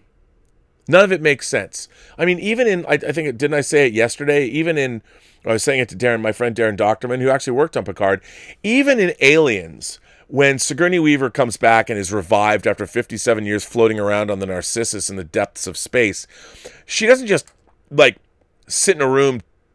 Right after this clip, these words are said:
medicating herself. She goes out and she gets a, a job on the docks using a power loader that,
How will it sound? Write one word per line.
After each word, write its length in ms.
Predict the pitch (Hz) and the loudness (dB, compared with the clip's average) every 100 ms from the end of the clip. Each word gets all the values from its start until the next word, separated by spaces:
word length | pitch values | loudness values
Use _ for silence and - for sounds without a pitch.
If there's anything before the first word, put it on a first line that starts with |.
| _ _ _ - | _ _ _ -6
medicating 580 | 127 143 165 - 131 117 | 2 2 4 2 2 2
herself. 420 | 104 - 104 104 | -2 -4 -2 -2
She 140 | - - | -4 -6
goes 200 | 208 240 | -2 -2
out 100 | 240 | -4
and 100 | 190 | -6
she 100 | 196 | -4
gets 200 | 220 226 | -2 -2
a, 120 | 190 - - - | -8 -12 -20 -12
a 80 | - | -8
job 320 | 143 208 214 | 4 6 6
on 60 | 208 | 4
the 80 | 196 | 0
docks 500 | 139 190 214 151 - | 2 2 2 -2 -6
using 240 | 170 175 | -4 0
a 60 | 160 | -2
power 400 | - 202 202 170 | -2 2 6 6
loader 320 | 135 117 107 | 6 6 4
that, 180 | 98 | 0